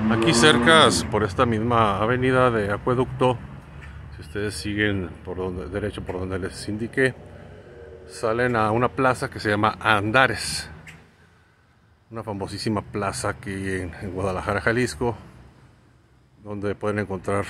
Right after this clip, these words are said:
pues, las mejores tiendas aquí en Guadalajara, Jalisco, México. <clears throat> Como les digo, está muy bonito el lugar, muy bonitos jardines.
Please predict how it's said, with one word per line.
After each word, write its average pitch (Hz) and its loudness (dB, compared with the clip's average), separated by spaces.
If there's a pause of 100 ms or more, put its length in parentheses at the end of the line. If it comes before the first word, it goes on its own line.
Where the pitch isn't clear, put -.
(200)
pues, 95 0
las 95 0
mejores 101 0 (100)
tiendas 107 -4 (1040)
aquí 95 -10
en 98 -4
Guadalajara, 95 -2
Jalisco, 95 -4
México. 113 0 (2500)
<clears throat> 139 0
Como 117 0
les 123 4
digo, 143 2 (1300)
está - -8
muy 110 -2
bonito 104 -2
el 107 -4
lugar, 120 4
muy 113 -2
bonitos 107 -2
jardines. 117 -2